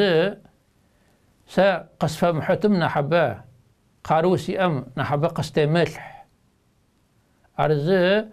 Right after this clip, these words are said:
مر غوشغو وراخ. مشتو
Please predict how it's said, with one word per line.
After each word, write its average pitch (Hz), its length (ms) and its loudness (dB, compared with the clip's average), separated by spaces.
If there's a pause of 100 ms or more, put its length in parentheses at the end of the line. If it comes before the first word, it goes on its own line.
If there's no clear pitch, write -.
(640)
مر 156 500 0 (1500)
غوشغو 160 640 0
وراخ. 156 540 0 (380)
مشتو 147 520 0